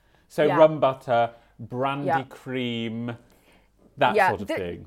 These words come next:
Speaker 2: this is really condiments and accessories. That, that's what we're referring to here.
Speaker 1: And this is
Speaker 2: Yeah.
Speaker 1: our forte, really, which
Speaker 2: Sure,
Speaker 1: I think you and I,
Speaker 2: absolutely.
Speaker 1: this is the La Croix of food of
Speaker 2: Yeah.
Speaker 1: Christmas.
Speaker 2: I am a huge fan,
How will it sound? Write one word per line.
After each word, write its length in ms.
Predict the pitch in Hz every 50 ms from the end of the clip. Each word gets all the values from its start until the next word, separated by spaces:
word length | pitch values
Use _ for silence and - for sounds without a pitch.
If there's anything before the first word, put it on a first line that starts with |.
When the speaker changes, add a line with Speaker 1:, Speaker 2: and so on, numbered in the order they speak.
| - 247
Speaker 2:
this 180 | 285 370 - -
is 140 | 381 302
really 260 | 294 349 359 330 285 240
condiments 800 | - - - 269 262 254 247 233 220 208 208 208 - - -
and 120 | 220 185 180
accessories. 960 | - - - - 220 196 196 - - - 165 160 143 135 123 127 - - - -
That, 240 | 190 254 240 - -
that's 340 | 202 262 254 208 - - -
what 180 | 226 233 - 175
we're 120 | 196 196
referring 440 | 190 196 196 - 202 185 180 180 180
to 180 | 180 175 170
here. 220 | 185 175 160 143 - - -
Speaker 1:
And 160 | 180 165 160
this 200 | 175 185 185 180
is 100 | 175 147
Speaker 2:
Yeah. 60 | 151 143
Speaker 1:
our 140 | 139 127
forte, 500 | 123 - 156 139 131 127 - - 113 107
really, 460 | 104 98 104 107 101 95 104 98 98 95
which 220 | - - 127 -
Speaker 2:
Sure, 120 | 277 -
Speaker 1:
I 80 | 151 139
think 260 | 135 147 139 131 131
you 60 | 131
and 180 | 240 269 - 127
I, 80 | 123 120
Speaker 2:
absolutely. 380 | 117 196 190 190 185 - - 160
Speaker 1:
this 200 | 175 180 180 190
is 120 | 180 -
the 120 | - 170
La 140 | 165 165 160
Croix 420 | 156 - - 175 165 156 131 - -
of 160 | - 127 -
food 440 | - 139 127 120 113 107 - 110 - - - - 147
of 120 | - 151 -
Speaker 2:
Yeah. 120 | - 214 190
Speaker 1:
Christmas. 560 | 165 - - - 113 - - - - - - - _ _ _ _ _
Speaker 2:
I 500 | 240 277 294 302 311 320 330 330 311 - - - -
am 140 | - 240 247
a 40 | 247
huge 480 | 233 240 - 302 294 285 269 233 - -
fan, 440 | - - 165 147 135 139 160 156